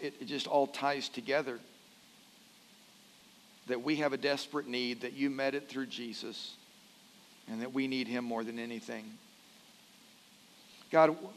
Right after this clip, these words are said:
help us to not just take out what doesn't belong or maybe kind of move down the list of priorities, those important things that can't be number one. We want to do more than that. We want to put Jesus where he belongs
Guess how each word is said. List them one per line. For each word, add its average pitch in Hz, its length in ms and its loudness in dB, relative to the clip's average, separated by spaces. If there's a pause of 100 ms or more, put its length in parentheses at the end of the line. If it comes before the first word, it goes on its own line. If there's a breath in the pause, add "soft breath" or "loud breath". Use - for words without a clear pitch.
(140)
help 202 280 4
us 175 180 6
to 147 260 4 (400 loud breath)
not 165 240 4
just - 460 0
take 165 360 0
out 170 300 10
what - 240 2
doesn't 156 380 4
belong 147 760 4
or 135 120 0
maybe 143 460 2 (200 loud breath)
kind 147 140 2
of 143 140 0 (220)
move 147 440 6
down 151 360 6
the 143 120 4
list 143 420 2
of 143 120 -4
priorities, 147 680 4
those 143 340 -2 (120)
important 143 600 -2
things 147 400 -2
that 147 120 -4
can't 147 300 -6
be 143 100 0
number 139 260 -2
one. 131 380 -2 (360 loud breath)
We 165 80 0
want 170 160 4
to 143 60 -2
do 147 120 6
more 147 180 6
than 135 140 -4
that. 131 160 2
We 143 80 0
want 143 160 -2
to - 60 -8
put 147 120 0
Jesus 143 460 -2
where 151 120 2
he 147 60 2
belongs 127 520 -2